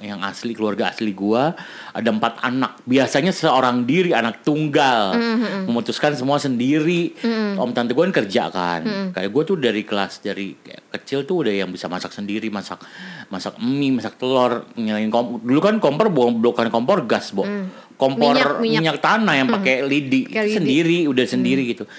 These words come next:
Speaker 1: Tiba-tiba gue dicemplungin, di kelu-, cemplungin.
Speaker 2: Mm. <laughs>
Speaker 1: Di dia, dia bersama keluarga empat anak, empat bersaudara, punya, ternyata gue punya abang,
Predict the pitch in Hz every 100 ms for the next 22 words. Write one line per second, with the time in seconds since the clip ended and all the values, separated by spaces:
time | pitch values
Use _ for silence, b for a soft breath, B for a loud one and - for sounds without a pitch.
0 | B B - 117 117 113 160 147 175 156
1 | 127 90 - _ _ - 123 117 120 117
2 | 160 151 147 170 131 113 82 101 120 170
3 | 220 220 220 220 220 220 220 214 208 196
4 | 262 240 247 196 202 131 131 131 71 80
5 | 95 113 120 123 120 120 123 120 113 120
6 | 170 131 107 127 156 120 - - 127 117
7 | - 123 143 143 127 123 113 107 123 -
8 | 113 113 85 104 95 117 123 131 107 92
9 | 92 135 185